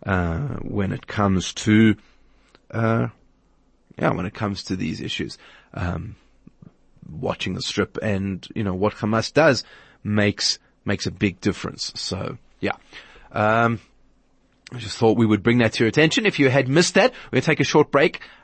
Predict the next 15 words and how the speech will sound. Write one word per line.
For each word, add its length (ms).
uh, 140
and 120
then 160
when 160
we 80
come 280
back, 580
uh, 520
w-, 240
I'm 160
gonna 140
be 80
talking 720
about, 640
uh, 420